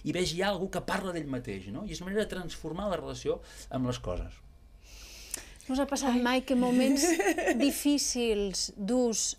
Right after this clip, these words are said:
Speaker 2: han, de vegades, o han separat la família, però també l'han pogut unir?
Speaker 3: Sí, tant.
Speaker 2: Persones que la tenies lluny perquè ha passat alguna cosa greu, de cop i volta les sents properes.
Speaker 1: Clar.
Speaker 2: Am, que aquí també hi ha... El,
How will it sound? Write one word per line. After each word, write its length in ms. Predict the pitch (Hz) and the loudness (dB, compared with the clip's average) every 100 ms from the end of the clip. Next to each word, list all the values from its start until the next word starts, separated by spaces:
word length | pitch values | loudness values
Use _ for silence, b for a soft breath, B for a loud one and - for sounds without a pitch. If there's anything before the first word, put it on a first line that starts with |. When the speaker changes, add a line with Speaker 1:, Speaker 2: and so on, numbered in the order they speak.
| - | -8
Speaker 2:
han, 220 | 226 226 | -6 -4
de 80 | 214 | -2
vegades, 480 | 220 220 240 277 - | -2 0 2 2 -2
o 120 | - 208 | -4 -2
han 120 | 233 | -2
separat 340 | 254 226 214 | -2 -2 -2
la 80 | 214 | -2
família, 360 | - 226 254 311 | -2 -2 -2 0
però 160 | 269 233 | -2 -2
també 220 | 240 277 | -2 0
l'han 180 | 302 254 | 0 -2
pogut 320 | 233 247 254 | -2 -4 0
unir? 300 | 247 233 180 - | 0 0 -4 -10
Speaker 3:
Sí, 160 | - | -10
tant. 160 | 131 127 | -8 -4
Speaker 2:
Persones 480 | 254 - 269 262 254 | 0 2 2 2 0
que 120 | 247 | 0
la 140 | 226 214 | -2 -2
tenies 600 | 220 220 214 208 202 233 | -2 -2 -2 -2 -4 -2
lluny 360 | 254 285 285 403 480 - | 0 2 2 0 -8 -8
perquè 300 | 233 214 226 | -6 -4 -4
ha 60 | - | -4
passat 320 | 226 226 220 | -6 -6 -6
alguna 400 | 214 208 220 208 | -8 -6 -6 -4
cosa 260 | 214 202 208 | -4 -4 -2
greu, 240 | 247 294 | -2 0
de 120 | 277 | -2
cop 160 | - 233 | -4 -4
i 80 | 233 | -2
volta 360 | 233 262 262 262 | 0 -2 -2 -2
les 140 | 208 | -2
sents 200 | 220 202 | -2 -4
properes. 600 | - 214 202 185 175 180 - | -6 -8 -6 -6 -8 -8 -8
Speaker 1:
Clar. 160 | 90 B B B B B - | -8 B B B B B -8
Speaker 2:
Am, 680 | 214 196 190 190 185 185 190 - - B B B - | -2 -2 -2 -4 -4 -6 -8 -12 -14 B B B -6
que 80 | 247 | -2
aquí 140 | 277 | 0
també 320 | 269 294 285 285 | 2 4 4 2
hi 80 | |
ha... 160 | 262 247 - 269 | 0 -2 -4 -4
El, 200 | 240 | -4